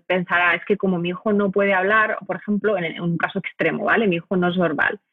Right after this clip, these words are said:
En, en, en mi caso, mi, mi hijo sí es verbal, Adrián es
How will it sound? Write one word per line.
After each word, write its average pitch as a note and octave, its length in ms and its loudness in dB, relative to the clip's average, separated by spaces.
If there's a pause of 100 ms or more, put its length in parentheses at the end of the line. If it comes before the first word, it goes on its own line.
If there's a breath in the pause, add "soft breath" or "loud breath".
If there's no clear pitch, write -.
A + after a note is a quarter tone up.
(420 loud breath)
En, D#3+ 260 0
en, - 200 -4
en E3 140 0
mi E3 80 0
caso, G3 520 2
mi, E3+ 180 2
mi F3 180 0
hijo F3 160 -2
sí - 140 0
es D#3+ 60 2
verbal, F3+ 280 2
Adrián E3+ 300 0
es E3 100 -4